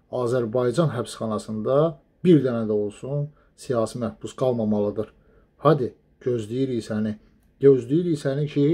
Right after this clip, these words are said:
bu addımı atasan. Bəli, biz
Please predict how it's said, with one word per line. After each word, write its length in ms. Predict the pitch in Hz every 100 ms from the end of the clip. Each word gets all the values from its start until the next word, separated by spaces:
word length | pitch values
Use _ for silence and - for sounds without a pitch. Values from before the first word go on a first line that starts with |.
| 170 - _ _
bu 60 | 170
addımı 460 | 143 - - 139
atasan. 460 | 135 147 135 120 107 _ _ _ _ -
Bəli, 360 | 147 127 107 - _ _ _ -
biz 340 | 180 202 -